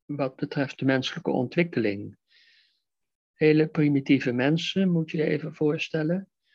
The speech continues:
Jantje en Pietje. Nou, die krijgen ruzie om iets en Jantje slaat Pietje dood.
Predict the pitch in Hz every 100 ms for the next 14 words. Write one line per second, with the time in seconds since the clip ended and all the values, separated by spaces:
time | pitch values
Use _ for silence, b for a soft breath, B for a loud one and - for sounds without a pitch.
0 | _ _ _ _ - 139 135 131 - -
1 | 120 156 170 170 202 220 - _ _ _
2 | - - _ - 143 123 - _ _ _
3 | _ 147 131 131 117 123 127 170 170 180
4 | 113 - - _ _ _ _ _ _ _
5 | _ _ - 151 160 160 165 - - -
6 | _ _ _ _ _ _ _ - 139 139
7 | - 147 139 131 139 - 123 - - 127
8 | - - 101 104 -